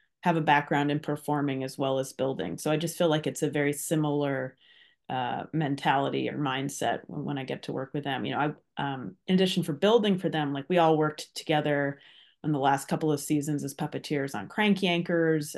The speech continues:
And, you know, we, I think I met them working in the ensemble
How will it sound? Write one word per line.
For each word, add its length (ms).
And, 400
you 120
know, 60
we, 100
I 320
think 160
I 80
met 260
them 240
working 380
in 120
the 120
ensemble 800